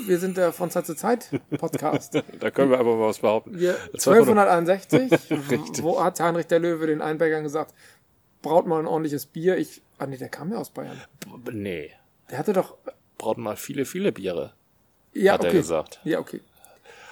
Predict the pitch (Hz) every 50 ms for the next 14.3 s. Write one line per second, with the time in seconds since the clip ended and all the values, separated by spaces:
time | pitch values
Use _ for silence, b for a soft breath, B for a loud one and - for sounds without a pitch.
0 | B B B 113 98 90 - - 92 117 147 170 180 165 143 143 135 127 113 117
1 | 107 107 98 95 92 92 101 107 98 - - 107 95 - - 110 107 123 131 135
2 | 143 139 - - - 139 147 156 151 - 127 123 131 117 - - - - - 135
3 | 123 117 117 117 113 - - - 127 135 147 143 143 135 131 110 - - - -
4 | - 180 165 160 143 127 135 151 156 139 135 139 131 123 113 107 110 110 - -
5 | - 95 98 98 101 92 87 - B B B B B - 123 120 117 147 - -
6 | 160 131 120 113 113 - - 120 - - 120 117 120 127 - - - - - 143
7 | 131 127 113 - - 139 156 180 160 190 175 151 196 - _ _ - 175 160 170
8 | 196 B B B B - - 117 110 - - 120 117 - - 120 131 156 - -
9 | 131 120 120 120 - 147 120 110 117 113 110 104 _ - - 160 170 185 208 208
10 | 190 B B B B B B B - 123 127 123 120 120 117 - - 117 - 113
11 | 113 110 113 113 - - - 143 151 - - 113 110 - - 113 104 - - 104
12 | 104 107 107 107 107 107 - 113 107 - - - 113 110 107 101 - - - 104
13 | 92 - - - 131 123 113 117 120 120 - - - 120 113 - - - - 107
14 | 107 107 107 107 101